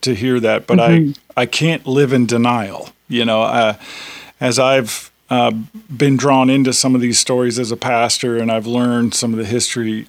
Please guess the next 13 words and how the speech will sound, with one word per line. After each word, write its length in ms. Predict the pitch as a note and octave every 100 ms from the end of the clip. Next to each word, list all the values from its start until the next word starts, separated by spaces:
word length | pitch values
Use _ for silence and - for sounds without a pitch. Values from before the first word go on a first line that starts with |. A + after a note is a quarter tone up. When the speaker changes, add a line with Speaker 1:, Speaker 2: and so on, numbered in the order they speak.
| -
Speaker 1:
of, 460 | A#2+ A2 G2+ - - _
of 120 | A#2+
men 200 | B2 A#2+
and 160 | A#2+ A#2
women 340 | A#2 A#2 A2+
that, 260 | A2+ G#2+ - _ _ _ _ _ _ _ _ - B2+
that 220 | C3+ C3
I 160 | C#3
know 180 | D3+ B2
personally, 680 | - C#3 C#3+ B2+ A2 G2+ G2+ _ - - - - _
um, 540 | A2+ A2 G#2 A#2 A#2 - _ _ _
it, 280 | C#3 C#3 - _ _ _ _
it 240 | C3 A#2+